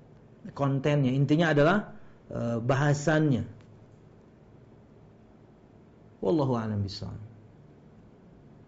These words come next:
Al-musyahidun al-kiram, kemudian berkata,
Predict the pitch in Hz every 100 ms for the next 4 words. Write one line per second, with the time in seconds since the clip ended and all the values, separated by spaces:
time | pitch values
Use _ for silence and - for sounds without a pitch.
0 | - - - - - - - - 180 185
1 | 185 185 185 233 196 180 202 196 233 -
2 | - - - - - - 185 202 220 208
3 | 180 185 185 185 180 -